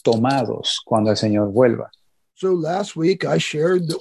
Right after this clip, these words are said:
Speaker 2: once the bride of Christ is taken up to be with Jesus,
Speaker 1: Y la semana pasada yo compartía que una vez la novia de Cristo sea tomada para estar con Cristo,
Speaker 2: there will be a seven-year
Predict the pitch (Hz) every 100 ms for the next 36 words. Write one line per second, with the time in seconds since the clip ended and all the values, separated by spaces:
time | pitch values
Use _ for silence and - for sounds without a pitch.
0 | 143 156 202 - - 170 131 135 147 170
1 | 185 185 170 165 170 185 - 165 - -
2 | 175 170 175 170 185 - _ - - -
3 | 160 139 170 190 202 139 113 147 139 127
4 | - 104 - - - _ _ _ _ -
5 | 147 165 143 139 135 131 135 127 123 123
6 | 123 131 127 117 113 131 135 175 156 180
7 | 208 - 135 117 113 117 139 151 151 160
8 | - 139 143 131 - 139 151 127 131 175
9 | 185 117 113 - 113 135 139 147 135 -
10 | 170 - - - _ _ 165 165 156 147
11 | 175 165 - 170 165 185 190 190 196